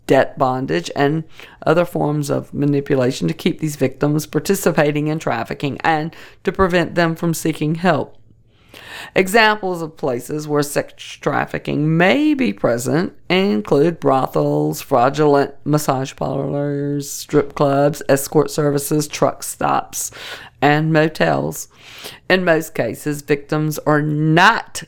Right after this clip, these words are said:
compensated for sex acts, and the profits are given and kept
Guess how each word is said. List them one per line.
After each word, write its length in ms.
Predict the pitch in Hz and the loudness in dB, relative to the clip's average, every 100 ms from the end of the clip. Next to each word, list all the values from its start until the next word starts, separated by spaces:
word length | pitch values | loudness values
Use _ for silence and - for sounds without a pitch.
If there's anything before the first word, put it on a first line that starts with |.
| - | -16
compensated 1000 | - 139 135 143 143 - 117 107 127 120 | -6 -6 -4 -6 -4 -4 -4 -4 -8 -6
for 140 | 147 | -6
sex 380 | 139 151 - - | -2 -2 -2 -4
acts, 380 | - 131 147 - - | -4 -2 -2 -4 -2
and 180 | 156 156 | 0 0
the 80 | |
profits 520 | 156 175 175 170 - - | -2 -2 -2 -4 -6 -6
are 80 | 147 | -8
given 420 | 139 123 127 139 | -4 -4 -2 -2
and 280 | - 151 - | -2 -4 -8
kept 540 | - - 170 - - | -8 -2 -2 -2 -16